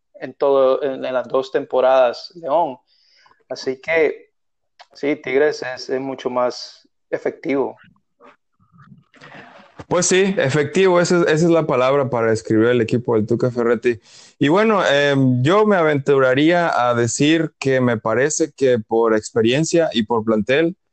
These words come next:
Speaker 2: León parte con la etiqueta de favori-, perdón, eh, Tigres parte con la etiqueta de favorito. Ah, por, por mérito y por estilo de juego, me parece que León,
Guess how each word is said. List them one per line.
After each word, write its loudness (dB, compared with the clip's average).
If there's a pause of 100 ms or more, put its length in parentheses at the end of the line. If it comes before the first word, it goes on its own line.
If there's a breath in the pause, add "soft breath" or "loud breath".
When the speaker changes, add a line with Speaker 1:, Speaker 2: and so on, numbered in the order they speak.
(280)
Speaker 2:
León 2
parte 0
con 0
la 2
etiqueta 0
de 0
favori-, 0 (140)
perdón, 0
eh, 0
Tigres 0
parte -2
con -2
la 0
etiqueta 0
de 0
favorito. 0 (420 soft breath)
Ah, 0 (100)
por, 0
por 0
mérito 0
y 0
por 0
estilo 2
de 2
juego, 2
me 0
parece 0
que -2
León, 2